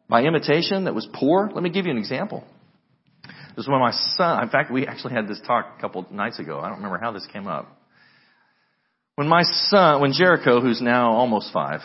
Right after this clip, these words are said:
when he was about two, so it's a couple years ago, I'm outside building fence.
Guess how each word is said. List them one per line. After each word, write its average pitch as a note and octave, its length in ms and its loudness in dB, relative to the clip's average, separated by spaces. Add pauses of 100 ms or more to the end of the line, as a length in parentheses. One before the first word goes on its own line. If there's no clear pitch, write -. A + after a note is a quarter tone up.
when A#2+ 120 -6
he D3 60 -2
was A2+ 180 -4
about G2+ 420 -2
two, F#2 280 -2
so G2+ 140 -4
it's G#2+ 120 -8
a - 20 -16
couple A#2+ 240 -2
years F#2 200 -4
ago, F2 160 -2
I'm C3 160 2
outside A#2+ 420 2
building G#2 320 0
fence. F2 340 -6